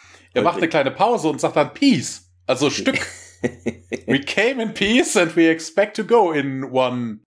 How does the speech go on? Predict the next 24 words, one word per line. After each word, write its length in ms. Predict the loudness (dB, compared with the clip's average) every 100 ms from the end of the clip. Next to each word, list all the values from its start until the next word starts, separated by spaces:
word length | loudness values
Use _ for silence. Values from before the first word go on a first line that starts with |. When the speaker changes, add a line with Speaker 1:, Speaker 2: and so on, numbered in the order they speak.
| _
Speaker 2:
piece.“ 440 | 0 0 -2 -10 -6
Speaker 1:
Hat 200 | -6 0
man 140 | 0 2
hier 160 | 2
Speaker 2:
Ist 60 | 0
Speaker 1:
nicht 140 | -2
so 100 | -6
gut, 400 | -6 -8 -10 -6
äh, 160 | -2 0
ins 180 | -2 -2
Deutsche 300 | -2 0 0
holen 220 | 2 0
Speaker 2:
ist 60 |
Speaker 1:
können, 140 | -2 -8
natürlich, 380 | 0 2 4 4
ja. 180 | 2
Speaker 2:
super, 280 | 2 2 0
ist 160 | -4 -2
einfach 480 | 0 0 0 0 0
Speaker 1:
<laughs> 40 |
Speaker 2:
super, 440 | -2 -8 -6 -6 -4
dieses 280 | -8 -10
schöne 440 | -10 -8 -8 -8 -6
Wortspiel. 760 | -4 -4 -10 -10 -8 -8 -12